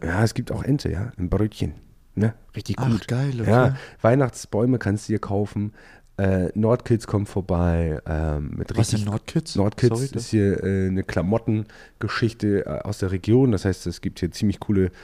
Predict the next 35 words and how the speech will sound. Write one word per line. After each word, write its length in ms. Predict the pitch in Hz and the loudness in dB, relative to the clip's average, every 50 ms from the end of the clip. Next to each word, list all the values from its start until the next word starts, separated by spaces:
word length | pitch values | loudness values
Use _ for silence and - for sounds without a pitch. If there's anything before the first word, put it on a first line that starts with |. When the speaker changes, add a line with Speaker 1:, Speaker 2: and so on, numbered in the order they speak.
| - - - - - | -20 -20 -20 -14 -4
Speaker 1:
Klamotten 360 | - 95 98 - - 98 87 | -2 0 0 0 0 0 -4
für 360 | - - - 92 90 90 85 | -4 -2 2 2 4 4 2
Kiddies, 580 | - - - 156 147 165 175 202 214 - - - - - - - - _ - | 0 2 2 4 4 4 2 2 -2 -6 -10 -16 -18 -20 -20 -20 -20 _ -2
äh, 300 | - 131 135 139 139 135 | 0 2 4 6 4 4
die 100 | 127 131 | 4 4
Speaker 2:
Okay. 40 | 135 | 4
Speaker 1:
man 180 | 135 135 131 123 | 4 6 4 4
denn 140 | 120 117 | 2 0
sich 160 | 117 123 123 - | -2 -4 -4 0
hier 140 | - 131 120 | 0 0 4
gönnen 240 | 135 131 127 135 127 | 4 4 4 4 4
kann. 240 | - 123 131 135 - - - - - - - - - - - - | 4 2 2 2 0 -4 -18 -20 -20 -20 -20 -20 -20 -18 -8 0
Direkt 380 | 123 127 123 123 147 143 - - | 4 4 6 6 4 2 4 4
neben 200 | 139 139 139 135 | 4 6 8 8
dem 140 | 135 135 135 | 8 8 8
Mühlenkluft-Stand, 920 | 147 160 156 - - - 107 101 - - - - - 92 98 101 - - - | 8 6 6 4 2 2 2 0 0 -2 -14 -4 -2 0 0 0 0 -2 0
ne? 200 | 87 104 135 135 - - _ _ _ _ _ _ _ _ - | 0 2 0 0 -2 -12 _ _ _ _ _ _ _ _ -8
Die 280 | - 101 92 90 85 82 85 | -4 -2 0 0 0 -2 -2
sind 140 | 87 92 98 | 0 2 4
natürlich 460 | 101 90 - - - 104 95 95 104 | 4 4 4 2 0 2 2 4 2
auch 140 | 107 104 98 | 2 2 0
am 120 | 87 80 | -2 -2
Start, 420 | - - - 92 73 73 71 - - | -4 -4 -2 0 0 0 0 0 0
ne? 180 | 82 101 117 110 - - - | 0 0 0 0 -4 -10 -10
Da 60 | - | -6
kannst 200 | 104 98 - - | -6 -6 -2 0
du 40 | 98 | 2
hier 180 | 95 95 95 | 2 2 2
Speaker 2:
<laughs> 0 | |
Speaker 1:
richtig 260 | 101 104 - 104 95 - | 2 0 0 -2 -2 0
schön 160 | - 110 101 | 2 4 6
den 120 | 101 104 95 | 6 6 6
Prager 320 | - 110 104 98 104 98 | 6 4 4 6 6 6
Mühlen-Hoodie 580 | 104 110 123 127 120 104 95 90 90 76 73 76 | 6 8 8 8 8 8 6 4 2 0 -2 -4
schnappen. 420 | - - 92 87 76 87 110 | -2 -2 0 0 0 0 -2